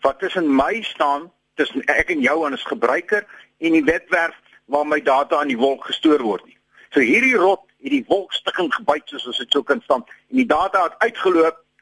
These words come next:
uit die wolk uit en dit lê die hele internet vol. Groot probleem. La-, derde vinnige saak wat ek wil aanspreek, is net eenvoudig, daar is vandag nou weer van hierdie WikiLeaks saak, is daar data beskikbaar gestel.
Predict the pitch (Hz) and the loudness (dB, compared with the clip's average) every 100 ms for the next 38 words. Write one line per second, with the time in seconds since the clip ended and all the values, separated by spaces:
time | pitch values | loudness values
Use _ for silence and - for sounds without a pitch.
0 | - 226 240 214 196 190 131 - _ - | -2 0 2 2 2 0 -2 -8 _ -2
1 | 147 123 160 160 160 165 175 - 156 143 | -2 0 0 2 2 2 0 -2 -2 -2
2 | 143 139 131 - 113 80 _ _ _ - | -2 -4 -8 -4 -2 -2 _ _ _ -10
3 | 120 190 180 170 170 - _ _ - 151 | 0 2 2 2 0 -6 _ _ -4 -2
4 | 127 135 127 - _ _ _ _ _ _ | 2 0 0 -10 _ _ _ _ _ _
5 | _ - - - - - - - 175 - | _ -20 -18 -16 -18 -20 -2 0 0 0
6 | 165 170 196 190 202 180 170 170 160 147 | 0 2 0 -2 -2 -2 -4 0 0 0
7 | 143 139 131 139 131 - 135 117 - - | -2 0 0 0 -2 -2 -2 -2 -6 -20
8 | - - 170 180 180 151 151 147 151 139 | -6 0 0 0 -4 0 0 2 2 0
9 | - 110 143 151 160 127 143 151 147 131 | -2 0 0 0 -2 2 2 0 -2 0
10 | 127 127 - 151 202 151 135 - - - | 0 0 0 0 2 2 2 -2 -6 -8
11 | _ - - _ _ - 147 - - 139 | _ -20 -20 _ _ -2 0 -4 -8 -6
12 | 107 131 131 131 135 143 120 131 - 160 | 0 0 2 0 2 0 0 -6 -2 -2
13 | 120 139 127 - - 147 131 123 | 0 -4 -4 -10 -2 0 0 -4